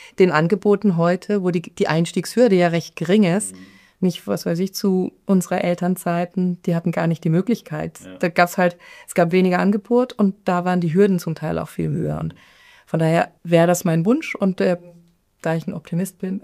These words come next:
Speaker 1: <laughs> hoffe ich auch, dass es
Speaker 2: Ja, ich, ich könnte mir vorstellen, äh, dass einfach, ähm, die nächste Evolutionsstufe das Ganze ist, in den Kontext zu bringen.
Speaker 1: Mhm.
Speaker 2: Weil, ähm, klar,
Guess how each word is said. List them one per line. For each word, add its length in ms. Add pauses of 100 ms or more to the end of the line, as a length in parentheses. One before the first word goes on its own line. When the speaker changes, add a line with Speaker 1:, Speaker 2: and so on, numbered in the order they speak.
(140)
Speaker 1:
<laughs> 280
hoffe 200
ich 160
auch, 160
dass 260
es 140
Speaker 2:
Ja, 100
ich, 240
ich 140
könnte 220
mir 140
vorstellen, 580
äh, 500
dass 480
einfach, 560
ähm, 540 (360)
die 120
nächste 680
Evolutionsstufe 1400 (440)
das 220
Ganze 560
ist, 420
in 120
den 120
Kontext 640
zu 100
bringen. 360
Speaker 1:
Mhm. 320 (380)
Speaker 2:
Weil, 520
ähm, 500
klar, 460